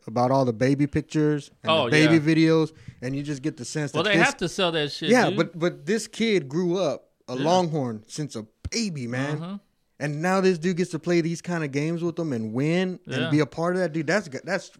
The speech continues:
Speaker 1: fucking tremendous,
Speaker 2: Yeah.
Speaker 1: man.
Speaker 2: Lead
Speaker 1: That,
Speaker 2: him.
Speaker 1: that's awesome.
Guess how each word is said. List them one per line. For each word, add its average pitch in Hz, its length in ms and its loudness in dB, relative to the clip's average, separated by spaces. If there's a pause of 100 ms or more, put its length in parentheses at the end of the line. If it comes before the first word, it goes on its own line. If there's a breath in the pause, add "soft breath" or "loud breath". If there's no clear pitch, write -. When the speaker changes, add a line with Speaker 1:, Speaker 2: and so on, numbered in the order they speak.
(420)
Speaker 1:
fucking - 340 -10
tremendous, 110 720 -4
Speaker 2:
Yeah. 147 220 -4
Speaker 1:
man. 107 200 -8 (100)
Speaker 2:
Lead 135 340 -6
Speaker 1:
That, 123 40 -2
Speaker 2:
him. 127 60 -6
Speaker 1:
that's 151 220 0
awesome. 123 640 -2